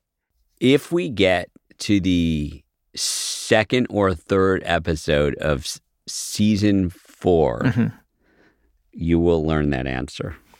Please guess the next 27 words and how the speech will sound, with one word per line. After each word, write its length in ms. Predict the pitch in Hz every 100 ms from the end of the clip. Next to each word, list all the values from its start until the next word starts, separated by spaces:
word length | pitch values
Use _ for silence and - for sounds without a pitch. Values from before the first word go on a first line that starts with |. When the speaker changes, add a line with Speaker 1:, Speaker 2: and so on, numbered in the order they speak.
| -
Speaker 2:
Wow. 280 | - - - - _ - - - - - -
Um, 480 | 156 151 143 139 - _ _ _ _ _ - - -
uh, 120 | 160 - 131
who 160 | 156
was 240 | 214 196 180
it 140 | 156
that 200 | 135 -
Kale 260 | - 147 139
and 340 | 131 127 127 - _
Harry 560 | - - 135 123 120 120 _ _ _ -
talked 360 | - 139 - -
to? 240 | - - - _ _ _ _ - - - - -
Speaker 1:
I 60 |
can't 240 | 73 69 65
tell 160 | -
you 80 | 65
that. 180 | - -
<laughs> 1200 | - - - - - - - 147 - - - - - 151 - 160 311 302 233 185 - 240 196 185 160 180 170 180 175 - 170 - 151 - 113 -
Speaker 2:
Uh, 260 | 160 147 - - _ _ _ _
gentlemen, 380 | - 185 196 202
you 80 | 190
have 100 | 170
to 80 | 170
choose 340 | - 185 151
one 260 | 151 170 175
form 480 | - 170 160 156 156
of 420 | 151 143 139 127